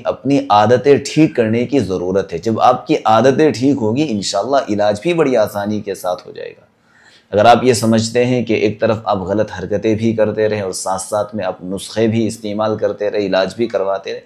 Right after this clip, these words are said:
कोई फ़ायदा नहीं होगा। सीधी सी बात है, कोई फ़ायदा नहीं होगा। तो इसलिए जो भाई बिल्कुल मायूस हो चुके हैं, जिनको यूँ लगता है कि भाई, शादी के बाद ज़िंदगी मेरी तो बड़ी तबाह हो जाएगी कि अगर मैं अपनी बीवी के साथ कुछ नहीं कर पाया,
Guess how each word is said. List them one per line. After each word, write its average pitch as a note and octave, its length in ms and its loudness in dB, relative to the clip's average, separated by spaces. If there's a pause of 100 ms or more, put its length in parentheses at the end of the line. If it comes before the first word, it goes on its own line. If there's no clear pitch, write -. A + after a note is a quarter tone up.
(260)
कोई D3 160 0
फ़ायदा F2 300 -2
नहीं D#2+ 140 -8
होगा। - 280 -20 (240)
सीधी B2+ 340 4
सी G#2+ 160 -4
बात F2 260 -8
है, F#2 40 -12
कोई A#2+ 260 -2
फ़ायदा E2+ 300 -8
नहीं - 140 -20
होगा। - 240 -20 (1040)
तो - 180 -4
इसलिए A#2+ 720 4 (280)
जो A2 220 2
भाई B2+ 200 6
बिल्कुल A#2+ 400 4
मायूस G#2 480 2
हो G2+ 100 -2
चुके F#2+ 300 -4
हैं, G2+ 320 -6 (280)
जिनको A#2 360 2
यूँ B2 220 4
लगता G#2 340 2
है A#2+ 200 0
कि G#2+ 160 0
भाई, G#2+ 240 0
शादी A2 560 2
के G2 160 0
बाद A2 200 2
ज़िंदगी G#2 480 -2
मेरी G#2+ 300 -2
तो A2 140 -2
बड़ी C3 360 -4 (540)
तबाह A#2 220 4
हो A2 280 0
जाएगी A#2 440 2
कि A2+ 120 -2
अगर G#2 220 2
मैं G#2 420 -2
अपनी G#2+ 280 -6
बीवी G2+ 280 -2
के G2 160 -4
साथ G2 180 -6
कुछ G2 240 -14
नहीं G#2 120 -6
कर F#2+ 120 -6
पाया, G1+ 260 -8